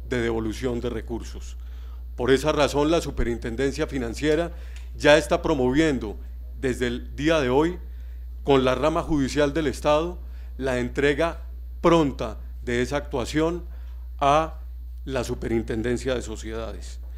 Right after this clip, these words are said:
Concluyo entonces destacando que se está fortaleciendo a la Superintendencia Financiera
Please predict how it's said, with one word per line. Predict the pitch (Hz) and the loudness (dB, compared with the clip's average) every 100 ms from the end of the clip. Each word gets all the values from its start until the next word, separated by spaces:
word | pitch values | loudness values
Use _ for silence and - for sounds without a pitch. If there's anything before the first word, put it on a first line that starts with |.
| - - - - - - - - - - | -12 -12 -12 -12 -12 -12 -12 -12 -10 2
Concluyo | 139 127 170 170 170 | 2 6 6 6 6
entonces | 170 170 156 165 156 | 4 0 2 -2 0
destacando | 139 - 127 156 156 156 175 - - - - - - | -2 -2 -2 0 0 0 -4 -6 -12 -12 -12 -10 -4
que | 123 | -2
se | 123 | -2
está | 117 147 | 2 2
fortaleciendo | - 156 143 135 117 - 165 165 165 | 4 0 2 0 0 2 2 4 4
a | |
la | 147 | 2
Superintendencia | 117 120 123 113 113 113 139 139 139 | 0 -4 -4 -2 -4 -4 -2 -2 -4
Financiera | 147 135 113 - 147 147 160 | -4 -6 -6 -2 0 0 -4